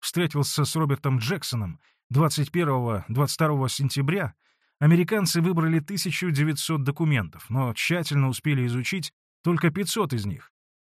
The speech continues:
Только шестьсот документов вообще было переведено. Первого ноября тысяча девятьсот сорок пятого года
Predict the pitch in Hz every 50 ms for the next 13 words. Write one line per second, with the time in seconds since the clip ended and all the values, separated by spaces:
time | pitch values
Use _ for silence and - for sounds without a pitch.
0 | _ _ _ _ _ - 233 247 214 - 226 214 - - 220 175 - - - 226
1 | 214 170 131 123 143 147 170 165 180 214 196 165 180 156 110 127 135 151 147 143
2 | - - - 233 247 170 165 160 147 127 113 131 127 127 123 123 123 131 123 101
3 | 80 - _ _ _ _ _ _ _ _ _ - - - - - _ _ - 196
4 | 190 180 170 170 170 165 165 160 151 165 185 190 160 147 180 151 147 147 - 147
5 | 139 143 147 139 - 165 143 - - 151 139 123 - 143 131 - 127 131 135 143
6 | 196 190 127 92 78 -